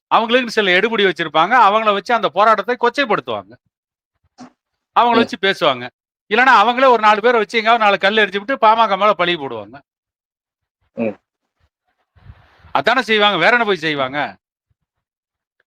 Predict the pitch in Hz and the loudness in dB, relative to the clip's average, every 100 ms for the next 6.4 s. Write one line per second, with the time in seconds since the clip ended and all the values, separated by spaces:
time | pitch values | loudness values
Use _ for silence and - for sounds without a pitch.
0 | - 156 220 240 220 196 175 220 208 180 | -6 0 0 2 0 2 2 2 0 -2
1 | 175 156 202 208 175 147 139 135 - _ | -8 -6 -4 0 0 2 -2 -4 -8 _
2 | _ _ _ _ 143 202 202 147 147 110 | _ _ _ _ -2 0 2 2 2 -2
3 | _ _ _ _ _ _ _ _ - 214 | _ _ _ _ _ _ _ _ -6 -4
4 | 214 208 220 220 165 160 147 120 113 _ | -2 -2 0 -2 0 -2 -2 -4 -8 _
5 | _ _ _ _ - 196 180 165 233 269 | _ _ _ _ -2 0 0 0 0 0
6 | 208 180 160 | -2 -2 -2